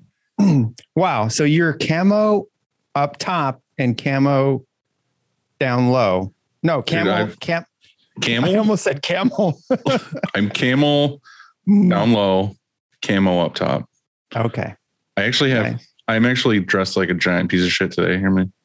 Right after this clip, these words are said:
Speaker 2: let me see if I can show you.
Speaker 1: Are you going
Speaker 2: Yeah, I can.
Speaker 1: hunting?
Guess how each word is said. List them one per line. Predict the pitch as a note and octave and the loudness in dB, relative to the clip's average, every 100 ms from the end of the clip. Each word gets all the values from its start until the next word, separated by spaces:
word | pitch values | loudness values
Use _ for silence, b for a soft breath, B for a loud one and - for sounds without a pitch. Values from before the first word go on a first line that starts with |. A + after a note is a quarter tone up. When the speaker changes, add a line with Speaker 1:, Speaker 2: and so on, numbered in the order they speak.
| _ - | _ -4
Speaker 2:
let | G#2 | -2
me | |
see | F#2+ | 0
if | F#2+ | 0
I | G2 | 0
can | F#2 | 0
show | F2+ G#2 | 0 0
you. | G2+ G#2+ - _ b b b b b _ - | 0 -4 -10 _ b b b b b _ -2
Speaker 1:
Are | |
you | B2 | 0
going | A#2+ B2+ G#2 | 2 2 0
Speaker 2:
Yeah, | |
I | G#2 | 0
can. | A2 | 0
Speaker 1:
hunting? | F#3 | -2